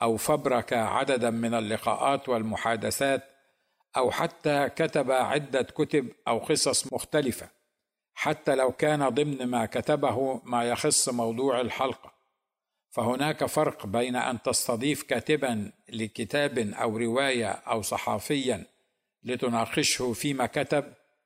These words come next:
حتى لو لم يكن قد كتب غير كتاب واحد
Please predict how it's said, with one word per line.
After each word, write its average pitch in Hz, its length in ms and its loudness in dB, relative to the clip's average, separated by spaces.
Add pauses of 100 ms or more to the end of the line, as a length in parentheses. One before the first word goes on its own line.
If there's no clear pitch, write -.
(320)
حتى - 400 0
لو 127 180 2
لم 120 200 2
يكن 135 340 -2
قد 117 200 -4
كتب 139 420 -2
غير 117 420 0
كتاب 120 540 -2
واحد 131 500 -2